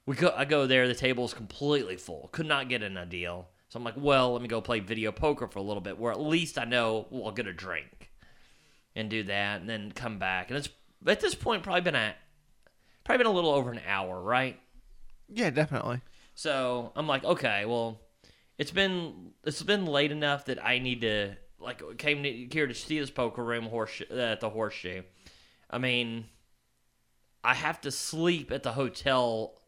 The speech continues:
Speaker 1: at some point before, you know, tomorrow, and it's probably, like, eleven, eleven thirty or twelve." So I'm like, "Well, let's, uh, I'm gonna go," I told you and your mo-,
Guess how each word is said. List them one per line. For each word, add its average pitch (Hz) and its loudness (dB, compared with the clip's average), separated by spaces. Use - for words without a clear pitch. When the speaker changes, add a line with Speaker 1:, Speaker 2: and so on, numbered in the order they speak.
Speaker 1:
at 135 0
some 156 -2
point 127 -4
before, 113 0
you 135 -2
know, 113 2
tomorrow, 123 2
and 117 -2
it's 117 -8
probably, 139 2
like, 117 0
eleven, 95 -4
eleven 127 0
thirty 107 -2
or 92 -6
twelve." 85 -10
So 147 0
I'm 135 -2
like, 120 -6
"Well, 143 4
let's, 156 0
uh, 120 2
I'm 151 2
gonna 160 2
go," 143 2
I 131 -4
told 151 0
you 135 0
and 127 -2
your 123 -4
mo-, 110 -4